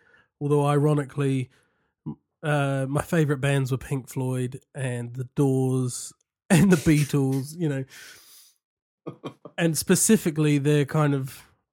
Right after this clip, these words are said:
their periods where drugs were being used, I was way into that, but I didn't actually like the physical drug taking. So I couldn't stand Amy Winehouse for the longest time,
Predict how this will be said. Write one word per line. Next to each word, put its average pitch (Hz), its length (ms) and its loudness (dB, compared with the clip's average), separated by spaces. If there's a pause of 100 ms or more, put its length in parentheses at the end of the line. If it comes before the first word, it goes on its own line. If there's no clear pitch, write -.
(120)
their 151 140 0
periods 143 480 0
where 139 320 2 (100)
drugs 147 340 0
were 143 140 2
being 139 320 0
used, 131 540 -2 (200)
I 147 100 -4
was 139 240 0
way 143 220 0
into 131 300 -4
that, 127 260 -6 (120)
but 135 160 -6
I 131 120 -6
didn't 135 400 -8
actually 139 400 -8
like 131 260 -6
the 151 80 -12
physical 135 380 -8
drug 131 260 -6
taking. 139 460 -6 (400)
So 170 280 -2
I 214 180 4
couldn't 190 280 -2
stand 147 640 2 (200)
Amy 139 180 0
Winehouse 127 520 -4
for - 120 -10
the 135 40 -4
longest 135 420 -2
time, 127 400 -6